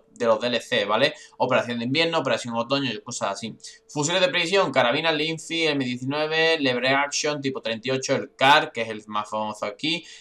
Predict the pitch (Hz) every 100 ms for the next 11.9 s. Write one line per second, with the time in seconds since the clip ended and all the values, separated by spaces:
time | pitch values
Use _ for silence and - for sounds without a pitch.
0 | - - 131 143 147 147 151 147 143 143
1 | 139 160 131 117 113 113 117 120 120 143
2 | 147 107 127 123 113 110 107 110 110 123
3 | 131 180 196 190 123 127 127 143 165 160
4 | 165 175 180 - - - 123 170 180 190
5 | - 131 131 139 135 151 135 131 131 165
6 | 185 185 190 185 - 117 107 107 113 107
7 | 104 107 - 151 175 180 185 185 - 117
8 | 113 98 104 95 107 104 101 101 98 101
9 | 98 - - - - 185 202 196 196 185
10 | 165 135 131 147 180 202 196 - 135 131
11 | 139 165 190 - 175 170 175 170 -